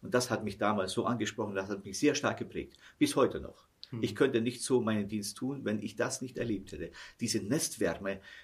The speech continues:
Speaker 1: diese Familie, geistliche Familie von Deutschen, vorwiegend
Speaker 2: Hm.
Speaker 1: Deutschen damals und einigen Russen zusammen.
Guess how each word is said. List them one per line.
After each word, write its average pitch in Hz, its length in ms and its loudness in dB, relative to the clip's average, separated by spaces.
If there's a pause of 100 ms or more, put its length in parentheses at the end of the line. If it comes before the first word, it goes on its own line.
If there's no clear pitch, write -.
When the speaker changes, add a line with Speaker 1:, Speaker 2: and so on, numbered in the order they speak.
(160)
Speaker 1:
diese 107 260 2
Familie, 117 600 4
geistliche 120 440 2
Familie 110 400 -2
von 92 280 -4
Deutschen, 160 580 4 (220)
vorwiegend - 340 6
Speaker 2:
Hm. 110 60 -4
Speaker 1:
Deutschen 113 340 2
damals 127 420 -4 (360)
und 110 180 0
einigen 107 380 4
Russen 123 340 -2
zusammen. 73 400 -8